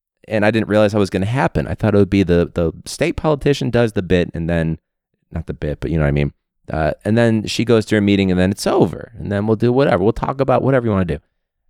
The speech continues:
Uh, but the staffer is, like, willing, and she did great, by the way. They, they both did great,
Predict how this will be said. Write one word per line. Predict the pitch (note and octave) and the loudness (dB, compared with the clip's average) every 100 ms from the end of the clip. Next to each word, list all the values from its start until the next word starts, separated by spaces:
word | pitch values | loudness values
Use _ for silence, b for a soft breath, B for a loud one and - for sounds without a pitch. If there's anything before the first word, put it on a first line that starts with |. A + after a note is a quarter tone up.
| - | -8
Uh, | G#2 G#2 | 2 2
but | G2+ - | 2 -2
the | |
staffer | A2 - - - | -2 0 0 -2
is, | B2 | -2
like, | A2 F#2+ | -2 2
willing, | G#2 G#2+ G#2 G2+ _ _ _ _ _ | 2 2 -2 -6 _ _ _ _ _
and | - | -6
she | - | -4
did | - F#3+ | -2 0
great, | F3 E2 | 0 0
by | C2+ | -4
the | A#1+ | -6
way. | C2+ E2 | -6 -2
They, | A2 | -4
they | - A2 | 0 -2
both | G#2+ A#2+ | 2 -2
did | - A#2+ | 0 -2
great, | F2+ E2 E2 | 0 0 -2